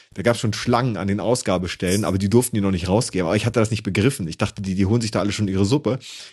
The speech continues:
Und bei der vegetarischen Suppe stand keiner. Da dachte ich, ah, bevor ich jetzt da zehn, zehn Minuten anstehe, um mir ein so ein Würstchen abzuholen, gehe ich halt zu den Vegetariern, hol mir halt eine vegetarische Suppe, hab ich ja kein Problem mit. Gehe ich da hin und sag, ach, bei euch ist ja nichts los. Sagt er, ja, wir dürfen aber auch noch nichts ausgeben. Ich sag so, wieso das denn nicht? Nee,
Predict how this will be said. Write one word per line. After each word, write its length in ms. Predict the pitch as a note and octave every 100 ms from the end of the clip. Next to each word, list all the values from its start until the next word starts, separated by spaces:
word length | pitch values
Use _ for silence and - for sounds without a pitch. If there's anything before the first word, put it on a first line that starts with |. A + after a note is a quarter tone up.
| _
Und 120 | - A2+
bei 100 | A2+
der 140 | A2
vegetarischen 560 | G2+ G2+ A#2+ D3 B2 G#2
Suppe 180 | F#2+ G2+
stand 260 | B2 C#3
keiner. 200 | G#2+ F#2+
Da 140 | F#2 G2+
dachte 140 | -
ich, 60 | E2+
ah, 80 |
bevor 260 | F#2 F#2 A2+
ich 60 | G#2+
jetzt 180 | G#2+ A#2
da 100 | A2
zehn, 440 | - A2+ A2+ F#2+
zehn 200 | - A#2+
Minuten 320 | A2+ G#2+ A2
anstehe, 360 | G2+ C3+ - G#2
um 120 | G2+
mir 160 | G#2 C2
ein 160 | A2
so 80 | G2+
ein 60 | F#2+
Würstchen 280 | D3 -
abzuholen, 380 | F2+ F2 G2 G2
gehe 100 | G2
ich 100 | G#2+
halt 120 | A2
zu 100 | -
den 80 | G2+
Vegetariern, 600 | G2+ G2 G#2 A2+ B2+ F#2
hol 100 | F#2+
mir 80 | G#2
halt 100 | F#2
eine 80 | F#2
vegetarische 560 | F#2+ F#2+ G#2 A#2+ G#2+
Suppe, 260 | F2 G2+ -
hab 60 | G2
ich 60 |
ja 60 | G2
kein 180 | - G2+
Problem 340 | G#2+ A2+ A#2
mit. 120 | G#2+ A2+ - - -
Gehe 120 | -
ich 100 | A#2
da 100 | A#2
hin 140 | G#2+ C#3
und 100 | A2
sag, 140 | B2
ach, 120 | F#3+
bei 120 | -
euch 140 | C3+ D#3
ist 80 | D#3+
ja 100 | C#3+
nichts 220 | C3+ -
los. 240 | D3+ E3+
Sagt 160 | A2 A2+
er, 180 | A#2 A#2+
ja, 180 | D#3+ E3
wir 60 |
dürfen 220 | A#2+ C#3 C#3+
aber 180 | C3
auch 40 | C3
noch 120 | C3
nichts 180 | - -
ausgeben. 440 | B2 D#3+ - G#2+
Ich 80 | G2
sag 80 | E2
so, 80 | F2+
wieso 160 | G2+
das 200 | G#2+ C#3
denn 160 | - B2
nicht? 300 | G#2 G2 -
Nee, 460 | C3+ A3 D4 D#3+